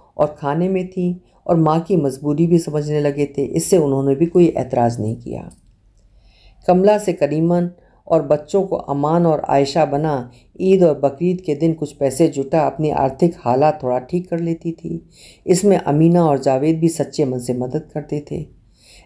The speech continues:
ऐसा करते करते उसका बेटा राघव बारहवीं में आ गया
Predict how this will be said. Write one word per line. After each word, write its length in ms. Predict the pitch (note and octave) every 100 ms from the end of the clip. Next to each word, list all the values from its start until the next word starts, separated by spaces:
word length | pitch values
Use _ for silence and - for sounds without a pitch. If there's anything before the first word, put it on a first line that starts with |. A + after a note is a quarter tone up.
| -
ऐसा 300 | F3+ - E3
करते 360 | D#3 D3+ D#3+
करते 340 | D#3+ D3 - D#3+
उसका 260 | D#3 D3
बेटा 440 | C3+ C#3 C#3 C3 A#2+
राघव 460 | C3+ B2+ D#3 D#3
बारहवीं 540 | C3 C3 C3 B2+ E3 D3+
में 180 | B2+
आ 140 | B2 A#2
गया 360 | A#2+ A#2+ A#2+